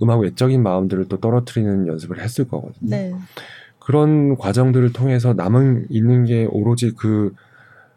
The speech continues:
Speaker 1: 음악과 윤찬이,
Speaker 2: 음.
Speaker 1: 그 모습을 봤을 때 사람들의 마음이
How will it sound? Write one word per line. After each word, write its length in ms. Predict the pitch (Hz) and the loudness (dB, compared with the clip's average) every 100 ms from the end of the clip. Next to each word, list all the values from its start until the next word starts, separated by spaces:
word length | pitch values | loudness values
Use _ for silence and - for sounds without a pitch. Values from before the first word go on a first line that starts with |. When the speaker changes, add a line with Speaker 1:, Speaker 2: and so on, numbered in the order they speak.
| _ _ 104 | _ _ -6
Speaker 1:
음악과 640 | 98 95 - 101 90 - - _ _ _ _ 98 | -4 -4 -4 -4 -2 -4 -10 _ _ _ _ -4
윤찬이, 600 | 92 98 95 90 85 80 _ _ _ _ _ _ _ _ _ _ - | -2 -2 -2 -2 -6 -12 _ _ _ _ _ _ _ _ _ _ -12
Speaker 2:
음. 100 | 185 | -8
Speaker 1:
그 100 | 165 | 0
모습을 400 | 123 127 127 127 | 4 4 4 2
봤을 340 | 120 87 - 101 | 2 -2 -4 -6
때 520 | - 101 98 95 92 _ _ _ | -4 -2 0 0 -4 _ _ _
사람들의 500 | - 117 113 104 98 | -4 0 0 0 -2
마음이 420 | 87 82 87 90 | -2 -4 -4 -4